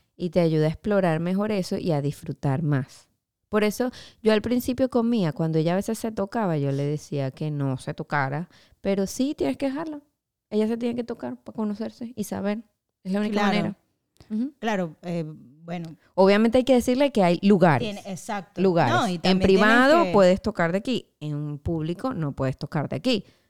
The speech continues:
Speaker 1: Esas cosas. Hay que ponerle límite y había leído sobre eso, pues.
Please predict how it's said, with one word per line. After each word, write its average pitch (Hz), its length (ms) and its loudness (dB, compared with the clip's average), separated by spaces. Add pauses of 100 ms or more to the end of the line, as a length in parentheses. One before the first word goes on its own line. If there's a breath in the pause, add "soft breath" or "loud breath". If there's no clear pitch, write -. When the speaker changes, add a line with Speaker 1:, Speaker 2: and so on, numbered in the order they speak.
(120)
Speaker 1:
Esas 180 260 -8
cosas. - 300 -14 (440)
Hay 156 120 -8
que 180 160 -2
ponerle 170 420 -2
límite 226 360 0
y 165 180 -2
había 160 380 0
leído 190 340 0
sobre 165 320 -2
eso, 165 200 -4
pues. 143 160 -6